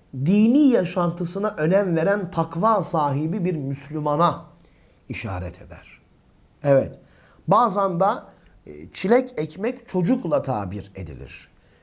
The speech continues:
Bir evladınızın olacağı anlamına gelmektedir sevgili kardeşlerim. Rüyada bir tarlaya çilek tohumu ekmek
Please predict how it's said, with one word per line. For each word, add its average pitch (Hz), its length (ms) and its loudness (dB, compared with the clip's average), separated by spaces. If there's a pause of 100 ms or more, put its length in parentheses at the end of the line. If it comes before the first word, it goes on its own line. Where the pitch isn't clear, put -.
(120)
Bir 202 200 0
evladınızın 160 880 2
olacağı 143 680 2
anlamına 139 680 -2 (200)
gelmektedir 131 840 -2 (340)
sevgili 127 420 -4
kardeşlerim. 101 600 -8 (800)
Rüyada 214 520 2
bir 226 180 -2
tarlaya 196 580 0
çilek 285 480 -4
tohumu 185 400 0
ekmek 170 520 -6